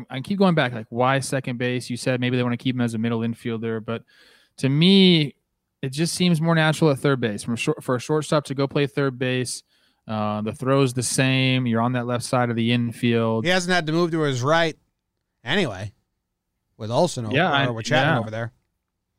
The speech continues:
Speaker 1: Yeah, so it's gonna be interesting to see. I think he'll adapt well to it because he is a hard worker, and he'll just go in and just figure it out.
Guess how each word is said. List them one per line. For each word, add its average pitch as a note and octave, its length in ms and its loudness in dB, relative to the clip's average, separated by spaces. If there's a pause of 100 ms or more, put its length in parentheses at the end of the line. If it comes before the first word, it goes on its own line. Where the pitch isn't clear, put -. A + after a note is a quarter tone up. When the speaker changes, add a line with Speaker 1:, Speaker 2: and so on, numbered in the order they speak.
(400)
Speaker 1:
Yeah, C#3 300 0
so E3 160 2
it's E3+ 120 2
gonna B3 160 6
be A3+ 100 8
interesting G#3 420 4
to E3 60 2
see. E3+ 320 0
I D3 80 0
think D#3+ 200 -2
he'll D3 160 4
adapt B2+ 520 0
well B2+ 260 2
to C#3+ 140 0
it C3 80 -2
because A2+ 260 -2
he G#2+ 140 -4
is A#2+ 120 0
a B2+ 80 0
hard A#2+ 240 0
worker, A#2+ 400 -4
and A2+ 100 -8
he'll G#2 60 -8
just G#2 200 -14
go G#2+ 240 -4
in A2+ 80 -2
and A2 120 -2
just G2 200 -10
figure A2+ 320 0
it G#2+ 80 -2
out. A2 280 -4